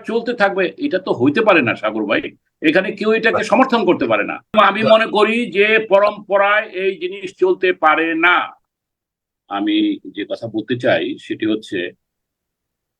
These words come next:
যে কোটা বিরোধী আন্দোলন, আমিও ছাত্র নেতা ছিলাম।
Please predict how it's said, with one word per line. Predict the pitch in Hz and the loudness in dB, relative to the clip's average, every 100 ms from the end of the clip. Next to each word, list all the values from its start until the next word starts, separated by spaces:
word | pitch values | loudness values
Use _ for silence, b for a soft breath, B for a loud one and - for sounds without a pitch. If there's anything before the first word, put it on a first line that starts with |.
| _ _ - | _ _ -14
যে | 95 113 113 117 113 107 - _ _ _ _ _ _ _ | -4 0 2 0 -2 -4 -10 _ _ _ _ _ _ _
কোটা | - 160 170 | 0 2 2
বিরোধী | 151 135 117 | 0 -2 -2
আন্দোলন, | 90 85 - - _ _ _ _ _ _ _ _ _ _ _ _ _ - | -2 -6 -10 -18 _ _ _ _ _ _ _ _ _ _ _ _ _ -4
আমিও | 120 127 151 | -2 4 4
ছাত্র | 160 147 - _ - 135 | 4 0 -4 _ -4 -2
নেতা | 123 123 | -2 -4
ছিলাম। | - 117 139 165 | -4 0 2 0